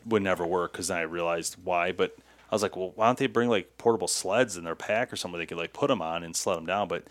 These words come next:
it's not possible because those, those ridges are like this.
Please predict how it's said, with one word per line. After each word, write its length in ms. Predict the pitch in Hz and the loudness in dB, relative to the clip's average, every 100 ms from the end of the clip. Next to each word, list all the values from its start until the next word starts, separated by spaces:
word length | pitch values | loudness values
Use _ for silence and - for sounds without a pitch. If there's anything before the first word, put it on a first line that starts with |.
| - - | -20 -14
it's 100 | - | 2
not 140 | 120 95 | 4 4
possible 480 | 107 107 - 85 | 2 0 -2 -6
because 380 | 76 90 98 90 | -8 -2 0 0
those, 200 | 95 90 - | 0 -2 2
those 280 | 107 107 | 6 6
ridges 560 | 80 117 131 85 78 - | 6 6 6 2 -2 -4
are 60 | 101 | -2
like 200 | 92 78 | -4 -2
this. 460 | 104 - - - | -4 -2 -4 -6